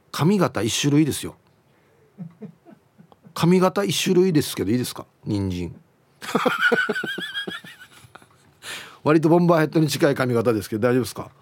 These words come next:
あー。で、食べられる側ですよ。<laughs> 人参になると。<laughs> はい。では一曲。えー、ラジオネーム極悪善人会十五番目の男さんからのリクエスト。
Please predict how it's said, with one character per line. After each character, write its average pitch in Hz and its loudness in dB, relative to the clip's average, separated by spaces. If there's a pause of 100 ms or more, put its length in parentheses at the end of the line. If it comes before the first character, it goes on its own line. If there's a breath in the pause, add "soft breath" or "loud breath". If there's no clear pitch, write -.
(420)
あ - -6
ー。 87 -2 (180 loud breath)
で、 170 0
食 214 0
べ 285 4
ら 277 2
れ 269 4
る 269 2
側 131 4
で 104 -8
す - -8
よ。 - -14 (340)
<laughs> - -10
人 190 6
参 170 4
に 165 4
な 180 4
る 135 -2
と。 117 -2 (1000 loud breath)
<laughs> - -8
は 180 4
い。 170 -4
で 165 4
は 160 8
一 139 0
曲。 127 2 (460 loud breath)
え 170 4
ー、 - 4
ラ 190 6
ジ 202 4
オ 208 6
ネ 220 4
ー 202 2
ム 175 4
極 196 4
悪 220 2
善 208 4
人 226 2
会 170 4
十 175 6
五 202 4
番 196 4
目 196 4
の 190 4
男 180 2
さ 165 2
ん 160 2
か 170 2
ら 180 2
の 233 2
リ 220 4
ク 147 0
エ 120 2
ス - -8
ト。 95 -2